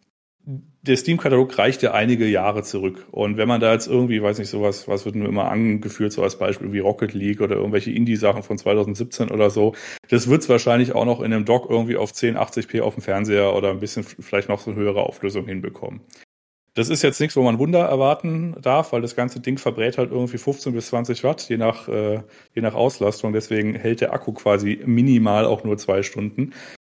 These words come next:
Aber das ist ja bei der Switch auch nicht anders, also, oder bei irgendeinem anderen Handheld-Gerät. Wenn du es halt voll belastest, dann ist der Akku halt einigermaßen schnell leer. Und wenn du halt irgendwie, weiß nicht, Stardew Valley spielst, dann wirst du damit wahrscheinlich sechs Stunden spielen können.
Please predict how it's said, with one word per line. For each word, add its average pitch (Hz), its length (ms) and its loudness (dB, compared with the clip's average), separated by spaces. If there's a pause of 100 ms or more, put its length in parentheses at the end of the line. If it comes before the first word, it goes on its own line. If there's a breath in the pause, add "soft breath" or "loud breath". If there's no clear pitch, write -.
Aber 104 120 4
das 110 140 0
ist - 100 -6
ja 120 100 2
bei 107 100 2
der 104 100 0
Switch 120 220 0
auch 113 100 -2
nicht 113 180 -2
anders, 95 320 -4
also, 98 320 -2
oder 98 140 -2
bei 98 120 0
irgendeinem 101 340 -4
anderen 107 240 -4
Handheld-Gerät. 98 640 -4
Wenn 101 100 -2
du 107 80 -2
es 104 140 -4
halt 104 140 2
voll 123 220 6
belastest, - 720 2 (260 loud breath)
dann - 80 -8
ist - 140 -8
der - 160 -4
Akku - 220 -4
halt 107 100 0
einigermaßen 101 580 -2
schnell 101 280 -2
leer. 104 240 4
Und 92 120 -4
wenn 95 120 -4
du 101 100 -4
halt 101 180 -4
irgendwie, 110 560 0 (360 loud breath)
weiß 107 120 -2
nicht, 104 160 -2
Stardew 113 440 4
Valley 117 260 4
spielst, 117 680 -2
dann 107 640 -4
wirst 120 200 -2
du - 40 -2
damit 107 280 0
wahrscheinlich 107 380 -2
sechs 110 200 -4
Stunden 107 240 -2
spielen 101 340 -4
können. 107 280 -14